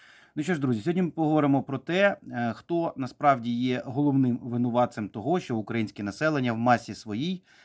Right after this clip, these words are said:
не розуміє того, що відбувається з українською енергетикою, і стає дуже легким харчем для російських іпсо і різноманітного лайна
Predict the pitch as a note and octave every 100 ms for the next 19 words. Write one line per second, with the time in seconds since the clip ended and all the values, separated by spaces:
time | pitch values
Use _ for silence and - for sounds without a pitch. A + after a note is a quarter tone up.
0 | _ A#2+ G3+ G#3+ G3 F#3 C#3 A2+ A#2 A#2
1 | A#2 A2+ A2 A2 A2 G#2 G2+ G2 G#2 G2
2 | - G2 G#2+ C3+ G3 G#3+ G#3+ G3+ - -
3 | _ F3 - D3 D3+ E3+ A2+ D#3+ C#3+ C3+
4 | - A#2 A#2 - - C3+ B2+ _ _ C#3+
5 | C#3+ B2+ B2 G#2+ A2+ A2+ - - A2+ G#2+
6 | A#2 G#2 A2 - A2+ A2 - C#3+ D3 B2+
7 | A#2 G#2+ G#2 G#2 A#2+ A2+ G#2+ G2 - A2
8 | A2 G#2 B2